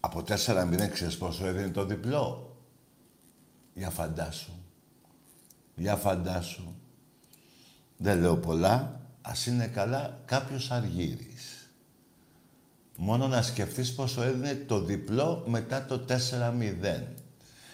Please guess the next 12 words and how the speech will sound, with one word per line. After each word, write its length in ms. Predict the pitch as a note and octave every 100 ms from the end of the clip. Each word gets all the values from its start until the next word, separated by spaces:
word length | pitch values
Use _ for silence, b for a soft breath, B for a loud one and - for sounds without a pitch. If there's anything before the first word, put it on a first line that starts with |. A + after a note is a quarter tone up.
| B B -
Γιατί, 760 | D2+ E2+ E2+ G2 G2+ F#2 E2+ C#2+
βλάκα, 680 | G2 G#2+ G#2+ F#2 E2+ D#2
ο 80 | E2
Φιτζή, 640 | E2+ E2 - A2 A#2+ - B B B
την 120 | - G2
Μπαρτσελώνα 760 | E2 G#2 - A#2 A2+ C3 C#3+
του 180 | C#3 C3
Μέση 420 | B2 C3 - C2+ C2+
να 120 | C#2+
βάλεις, 380 | - C#2 - -
την 160 | G#2
τωρινή. 680 | A#2+ B2+ C3 B2+ F#2+ C#2